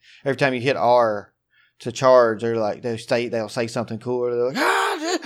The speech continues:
ah," they just go get crazy with it. It's pretty cool. Uh, and inside the fights, when you're fighting the enemies, they have a vulnerability bar, which shows you what attacks they're weak against. So if you got your party set up right, you can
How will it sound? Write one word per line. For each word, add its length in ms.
ah," 400
they 100
just 320
go 160
get 220
crazy 360
with 200
it. 80
It's 80
pretty 220
cool. 280
Uh, 340
and 160
inside 300
the 80
fights, 400
when 80
you're 120
fighting 260
the 100
enemies, 280
they 100
have 180
a 80
vulnerability 800
bar, 460
which 120
shows 280
you 80
what 120
attacks 340
they're 100
weak 220
against. 400
So 280
if 80
you 80
got 220
your 60
party 300
set 280
up 180
right, 380
you 140
can 440